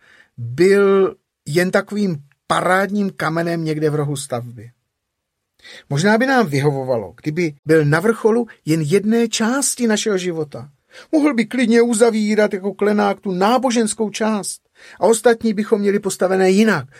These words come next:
po svém. Ne.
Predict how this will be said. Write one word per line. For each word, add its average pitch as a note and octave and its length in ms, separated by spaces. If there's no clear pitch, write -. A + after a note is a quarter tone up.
po G3+ 140
svém. A#2+ 520
Ne. B2+ 420